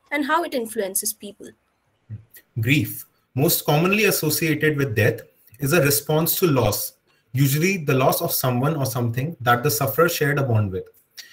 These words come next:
Speaker 2: In some cases, it could lead to prolonged periods of sadness, depression, and isolation. While the grieving process it, is quite unpleasant, it is very important to fully accept the loss and get back to a normal life.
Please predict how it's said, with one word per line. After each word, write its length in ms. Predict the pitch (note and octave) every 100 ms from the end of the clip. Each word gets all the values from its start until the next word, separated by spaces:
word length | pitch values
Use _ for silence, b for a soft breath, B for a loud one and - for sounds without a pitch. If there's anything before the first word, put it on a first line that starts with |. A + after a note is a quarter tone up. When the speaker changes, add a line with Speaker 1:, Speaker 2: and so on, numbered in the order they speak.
| B
Speaker 2:
In 140 | C#3+ E3+
some 260 | F3+ G#3+
cases, 540 | G#3 C3 A2 D3+ - - _ -
it 140 | A2+
could 140 | D3+
lead 320 | D3 D#3+ E3+ F3+
to 80 |
prolonged 500 | E3+ C#3 C3 D#3 E3+
periods 360 | D3 C#3 C#3 -
of 160 | C3+ -
sadness, 600 | A#2 G#2+ G#2+ A2+ - - _ _ A#2+
depression, 580 | A2+ B2 A#2 D3+ F3+ - -
and 120 | C3+
isolation. 640 | A#2+ A2+ A2+ G2+ - F#2+ - _ b b b b -
While 200 | C#3 F#3+
the 80 | G#3+
grieving 460 | E3 F3 G#3 G3+
process 380 | - D3+ F3 F3
it, 220 | F3+ - _ - _
is 160 | D3+ -
quite 300 | D3+ D#3 -
unpleasant, 560 | D#3 E3 C#3 G#2 G#2 - - b b -
it 120 | D#3+
is 120 | E3
very 240 | D3+ D#3 E3+
important 600 | C#3+ C3 C#3 - A2 A2+ - _ -
to 60 |
fully 360 | - D#3+ F#3 -
accept 400 | A#2 - C#3 C3+
the 100 | D#3+
loss 420 | D3 E3+ - - _ _ _ -
and 180 | C3+ B2+
get 240 | D3+ C#3
back 380 | B2 D3+ - -
to 120 | -
a 60 | C#3
normal 360 | B2+ B2 B2
life. 360 | G#2 E2+ -